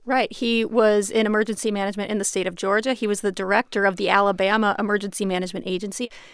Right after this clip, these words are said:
He was in consulting, dealing with emergency management. This guy,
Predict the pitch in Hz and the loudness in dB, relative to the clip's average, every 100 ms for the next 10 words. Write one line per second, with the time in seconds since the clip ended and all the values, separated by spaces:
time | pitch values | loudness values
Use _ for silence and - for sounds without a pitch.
0 | - - - 214 202 185 214 - 240 - | -20 -10 0 4 4 4 -2 0 -2 2
1 | 359 392 - 175 175 208 196 202 202 190 | 2 2 0 -4 -4 2 2 2 -2 -2
2 | 185 185 - 190 175 175 175 - 226 - | -2 -6 -6 -6 -4 -6 -6 -2 -2 0
3 | 208 196 208 | 2 2 2